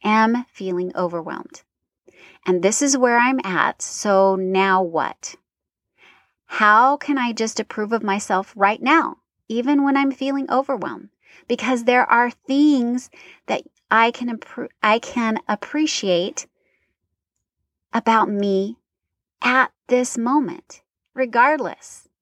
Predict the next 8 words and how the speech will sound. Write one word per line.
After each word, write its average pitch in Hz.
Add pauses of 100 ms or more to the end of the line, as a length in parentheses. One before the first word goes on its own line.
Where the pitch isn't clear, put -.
(600)
of 190
that 175
overwhelm, 170
regardless 220
of 185
getting 170
anything 170
done. -